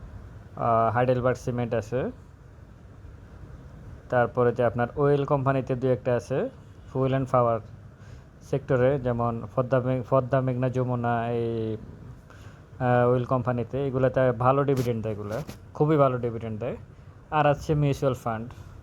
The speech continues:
মিউচুয়াল ফান্ডে আপনারা বিনিয়োগ করলে ভালো একটা রিটার্ন পেতে পারেন। লভ্যাংশের উপর ভিত্তি করে আসলে বিনিয়োগ করা হয়, আহ, এটা আসলে, আহ, বোঝা যাচ্ছে।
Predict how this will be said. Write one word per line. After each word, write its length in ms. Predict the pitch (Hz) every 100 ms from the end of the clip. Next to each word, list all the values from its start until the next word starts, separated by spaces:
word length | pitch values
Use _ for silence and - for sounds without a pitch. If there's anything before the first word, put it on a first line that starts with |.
| - 135
মিউচুয়াল 300 | 131 147 135
ফান্ডে 280 | 139 131
আপনারা 240 | 131 127 127
বিনিয়োগ 340 | 127 127 123
করলে 240 | 120 117 120
ভালো 320 | 117 117 120
একটা 160 | 113
রিটার্ন 280 | 120 113 113
পেতে 220 | 110 110 -
পারেন। 220 | 113 123 175 - - - - - - - - - - - - -
লভ্যাংশের 520 | 131 139 151 151 165
উপর 180 | 165 175
ভিত্তি 300 | 151 147 160
করে 240 | 151 151
আসলে 240 | 143 135 135
বিনিয়োগ 300 | 135 131 113
করা 180 | - 117
হয়, 300 | 107 113 104
আহ, 880 | 101 - - - 117 110 107 104 -
এটা 280 | 123 120 113
আসলে, 400 | 110 107 110 107
আহ, 300 | 101 110 117
বোঝা 260 | 110 120
যাচ্ছে। 380 | 113 110 - 208